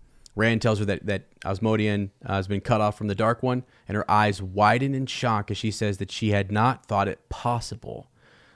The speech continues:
Osmodian pleads for Lanfear's help. So it's not just that he's been, no, he, he still has access to the one power, to, to Saidin, which is tainted. It's tainted. But he's been cut off to the Dark One's power, whatever that is.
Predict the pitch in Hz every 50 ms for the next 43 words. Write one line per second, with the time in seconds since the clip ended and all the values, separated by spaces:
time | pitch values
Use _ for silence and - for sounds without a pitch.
0 | _ - 107 95 98 110 107 107 104 104 101 - - 123 117 113 113 110 104 -
1 | - 113 104 104 101 101 98 95 - 104 101 95 - 113 101 - - - 104 -
2 | - 131 160 196 - 233 - - 202 165 117 - 127 113 107 95 - _ - -
3 | _ _ _ _ _ _ _ _ _ - - 107 101 95 95 143 190 - - 120
4 | 135 139 - - 240 226 190 151 - - 127 131 135 - - 113 - - - 107
5 | 107 98 104 101 98 90 - - 147 127 127 98 69 50 - - - 117 104 98
6 | - _ _ _ - - 104 - - 110 101 98 95 92 120 135 143 120 90 76
7 | - - _ _ _ _ _ _ - 104 101 104 98 - - - 151 180 226 233
8 | - - - - - _ _ _ _ _ _ _ _ _ - - - - - 160
9 | 143 - - - - _ _ _ _ _ - 104 101 123 165 165 - 180 127 -
10 | - 117 107 104 104 - - 98 98 95 - 127 135 160 160 - - 92 87 -
11 | - - 117 - - - - - - _ - 104 110 123 127 131 135 139 135 110
12 | - - - - -